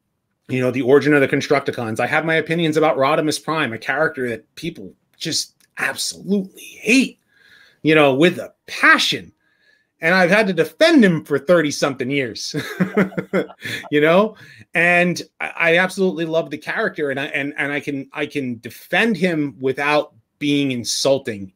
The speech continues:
And some people do, you know, hoping to, to bridge that gap of having different opinions and being able to bridge that gap.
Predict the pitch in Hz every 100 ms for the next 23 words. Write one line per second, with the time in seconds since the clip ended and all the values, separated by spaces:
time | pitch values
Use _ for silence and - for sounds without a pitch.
0 | - 123 120 - 135 135 127 123 113 117
1 | 110 127 135 135 135 120 170 170 147 127
2 | 147 - 127 110 123 139 127 - 123 123
3 | 127 120 123 113 - _ _ _ _ 131
4 | 123 113 - 143 143 139 131 120 _ 135
5 | 131 143 135 113 - 131 127 113 110 -
6 | - _ _ - 120 127 127 123 117 123
7 | 117 120 113 117 117 113